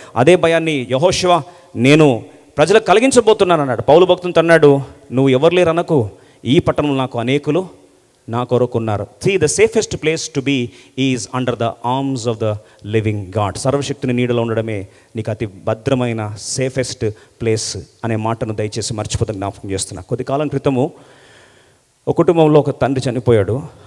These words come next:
ఆయన భూస్థాపన కార్యక్రమానికి నేనే వెళ్ళాల్సి వచ్చింది. సమాధుల స్థలంకి వెళ్ళక మునుపు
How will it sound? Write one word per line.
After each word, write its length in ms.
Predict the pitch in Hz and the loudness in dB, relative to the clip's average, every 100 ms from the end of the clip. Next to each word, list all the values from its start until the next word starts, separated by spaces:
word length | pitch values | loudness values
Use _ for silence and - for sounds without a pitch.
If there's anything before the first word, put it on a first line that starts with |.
| _ | _
ఆయన 160 | 117 127 | -4 -2
భూస్థాపన 460 | 117 139 - 135 135 | 0 0 0 -2 -2
కార్యక్రమానికి 560 | 131 127 127 120 123 | -2 -2 -2 -4 -2
నేనే 200 | 139 117 | -2 0
వెళ్ళాల్సి 400 | 117 110 110 104 | 0 0 -2 -4
వచ్చింది. 340 | 101 - - - - - - _ _ _ _ _ - | -8 -10 -14 -18 -20 -20 -20 _ _ _ _ _ -6
సమాధుల 360 | 151 160 160 | -2 0 0
స్థలంకి 380 | 143 139 139 131 | -2 -2 -2 0
వెళ్ళక 200 | 135 135 | -2 0
మునుపు 260 | 127 127 | -2 -2